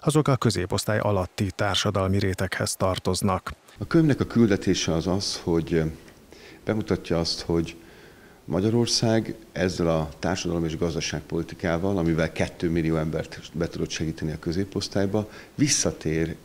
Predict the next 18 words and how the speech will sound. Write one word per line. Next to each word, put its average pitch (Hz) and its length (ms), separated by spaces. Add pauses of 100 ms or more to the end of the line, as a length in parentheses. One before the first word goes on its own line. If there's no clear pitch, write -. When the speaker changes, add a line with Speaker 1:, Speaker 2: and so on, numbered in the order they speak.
(160)
Speaker 2:
Európának 87 680
azon 101 240
kulturális 85 680
gyökereihez, 90 680
amelyek 101 420
Európát 85 640
követendő 82 580
példává 76 520
tették 80 520 (400)
más, - 520 (140)
ö, 78 220 (540)
kontinensek, 85 640
más 78 220
világrégiók 76 640
számára. 76 500 (680)
Mert 92 240
hogy, 98 260
ö, 98 120